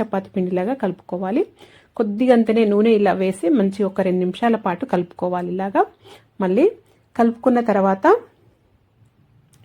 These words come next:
దీన్ని మూత పెట్టేసి ఒక పది నిమిషాలు పక్కన పెట్టేస్తున్నానండి.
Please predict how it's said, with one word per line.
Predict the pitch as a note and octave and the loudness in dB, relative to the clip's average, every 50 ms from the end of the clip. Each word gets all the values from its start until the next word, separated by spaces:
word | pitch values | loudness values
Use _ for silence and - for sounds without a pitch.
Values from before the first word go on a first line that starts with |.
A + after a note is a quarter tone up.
| _ _ _ - | _ _ _ 0
దీన్ని | G3+ G#3 G3 F#3+ F#3 F3+ | 2 4 4 4 4 2
మూత | F#3 F#3+ G#3 A#3 A#3 C#4+ C#4+ | 2 2 0 0 0 0 0
పెట్టేసి | B3 A3 A#3 - G#3 G#3 G#3 - D#4 F4+ | 0 -2 -2 -2 -2 -2 -2 -4 -4 -2
ఒక | - G3 - - | -2 -2 -4 -4
పది | - - G3 F#3+ F#3 | -4 -4 -2 -2 -2
నిమిషాలు | F#3+ F#3 - - G3+ A#3 | -2 -4 -4 -4 -6 -4
పక్కన | B3+ - - - F3+ F3+ | -4 -4 -6 -6 -6 -8
పెట్టేస్తున్నానండి. | F#3 F#3 F3+ - - F#3 - - _ - F#3 F3+ F3 F3+ F3+ G3+ C#4 G4 | -6 -8 -10 -8 -10 -10 -10 -12 _ -8 -8 -6 -6 -6 -4 -2 -2 -2